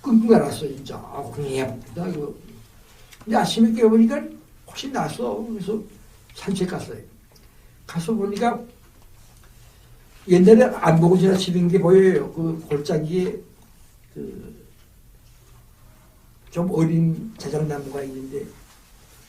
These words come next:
보니까 딴 나무는 아직 그대로 그대로 있는데 잎은 한 반쯤 떨어지고 있어요. 그래서 무슨 일이 있는가 내가 봤거든요. 옆에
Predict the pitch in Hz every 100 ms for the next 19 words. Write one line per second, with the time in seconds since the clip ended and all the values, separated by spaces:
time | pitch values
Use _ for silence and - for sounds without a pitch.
0 | - 214 226 285 294 - - - - 233
1 | 220 208 214 220 247 262 - 202 220 -
2 | 185 226 220 185 185 190 190 196 220 -
3 | - - - - - - - _ - 180
4 | 214 214 - 165 190 185 175 110 127 135
5 | 117 113 110 - 110 - - - - -
6 | - 175 220 180 - - 160 151 165 165
7 | 170 - 180 160 165 165 156 139 139 139
8 | 143 143 196 226 - - - - - -
9 | - - - - 190 165 180 196 202